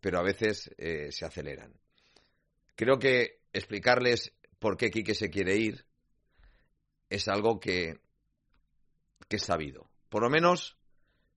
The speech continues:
en este programa lo hemos contado muchísimas veces. Algunos me dicen que es porque la oferta del Stoke City es muy grande. Miren, dejar el Español por el Stoke City,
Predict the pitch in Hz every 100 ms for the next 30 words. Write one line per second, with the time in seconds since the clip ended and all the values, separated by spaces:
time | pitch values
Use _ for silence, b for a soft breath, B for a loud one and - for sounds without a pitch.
0 | _ - 101 113 110 104 104 117 120 -
1 | 90 95 90 92 80 92 98 101 - _
2 | 85 85 90 78 76 71 67 - - -
3 | _ _ _ _ b b b b b -
4 | 107 127 175 160 135 131 147 110 98 -
5 | - _ _ _ _ _ _ _ - -
6 | 98 - 113 - 98 90 82 80 - _
7 | - 87 90 101 92 104 101 95 90 -
8 | 92 80 101 87 85 73 71 71 - _
9 | _ _ _ _ _ _ _ _ _ 92
10 | 98 85 - b b 82 90 110 120 120
11 | 101 107 110 120 98 - 85 82 82 -
12 | 95 - 113 107 87 73